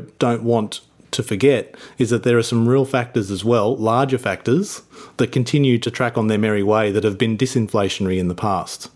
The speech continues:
So the two that I'll mention is the general indebtedness of the world. So, you know, countries and companies and individuals sometimes have taken on a lot more debt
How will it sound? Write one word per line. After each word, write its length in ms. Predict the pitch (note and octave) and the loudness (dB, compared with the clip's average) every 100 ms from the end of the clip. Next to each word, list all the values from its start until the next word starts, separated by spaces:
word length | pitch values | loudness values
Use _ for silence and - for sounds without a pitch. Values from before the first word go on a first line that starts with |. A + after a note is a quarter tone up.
| - - - - | -20 -20 -6 0
So 100 | A2 | 0
the 120 | A2+ | 0
two 180 | - D3 | 2 4
that 140 | A#2+ | 4
I'll 100 | G#2 | 2
mention 380 | G2+ A2+ A2 G2 | 0 -2 0 -2
is 500 | F#2+ F#2+ F#2 F2+ - | 0 0 -2 -4 -8
the 140 | G#2+ G#2+ | -4 0
general 380 | A#2+ A2+ G#2 | 2 2 2
indebtedness 640 | G2 F#2+ A2+ A#2+ B2 C#3+ B2+ | 2 0 0 0 -2 -2 -2
of 100 | A2 | 0
the 80 | |
world. 380 | A2+ A#2+ F3+ G#3+ - _ - - - | 4 4 2 -2 -10 _ -20 -20 -10
So, 380 | - A#2 G#2+ G#2+ A#2+ | 0 2 2 0 -2
you 80 | |
know, 120 | G#2 F#2+ | -2 -2
countries 580 | - B2 B2 A2+ G#2 | -4 -2 0 0 0
and 240 | F#2+ F2+ F2+ | -2 -2 -2
companies 440 | B2 A#2 A2+ G2+ | -2 0 0 0
and 80 | G2+ | 0
individuals 760 | G2+ F#2+ D3+ B2 F#2 C3 - - - - - | 0 0 0 2 0 -2 -4 -14 -18 -18 -6
sometimes 440 | C#3 C#3+ B2+ G#2 | -2 -2 -2 -2
have 100 | G2 | -4
taken 260 | A2 G2+ G#2+ | -4 0 0
on 120 | F#2+ | 0
a 40 | |
lot 220 | F#2 G2+ G2+ | 2 2 0
more 180 | F#2+ | -2
debt 320 | E2+ G#2+ F#2+ | 0 0 -2